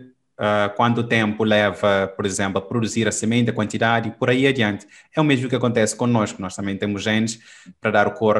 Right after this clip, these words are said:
a cor do olho, da pele, a nossa altura e por aí adiante. E nós, o que é que fazemos quando estamos a investigar um gene na planta? Em primeiro lugar, vamos, ah, ver esse gene,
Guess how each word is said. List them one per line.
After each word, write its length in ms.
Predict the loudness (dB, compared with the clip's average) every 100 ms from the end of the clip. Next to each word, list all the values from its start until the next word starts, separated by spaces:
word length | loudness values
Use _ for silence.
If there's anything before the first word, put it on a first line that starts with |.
| 0
a 60 |
cor 240 | 0 0 0
do 140 | 0
olho, 680 | 2 4 2 2 -2 -2 -10
da 180 | -4 -4
pele, 680 | 0 4 6 4 2 -2 -4 -8
a 60 |
nossa 260 | -4 -4 0
altura 560 | -2 -2 -2 0 2 0
e 80 |
por 180 | -2 -2
aí 180 | -2 0
adiante. 560 | 0 0 -2 -6 -14 -20 _ -20 -20 -20 -20 _
E 60 | 0
nós, 400 | 4 4 2 -2
o 80 | -2
que 80 | -2
é 40 |
que 80 | 0
fazemos 760 | -2 2 2 2 0 -4 -8 _
quando 220 | -2 -2
estamos 280 | 0 0 0
a 40 |
investigar 500 | -2 -2 -4 0 0
um 120 | -2 -4
gene 300 | -4 -4 -4
na 100 | -6
planta? 640 | -2 -2 -2 -4 -10 -10 _ _
Em 360 | _ _ _
primeiro 340 | -2 0 2 0
lugar, 480 | 0 0 0 -6 _
vamos, 560 | -4 0 0 0 -4 -2
ah, 400 | 0 2 0 -4
ver 540 | -4 0 2 0 -4 _ _
esse 320 | -4 -4 -2
gene, 540 | -2 0 0 0 -6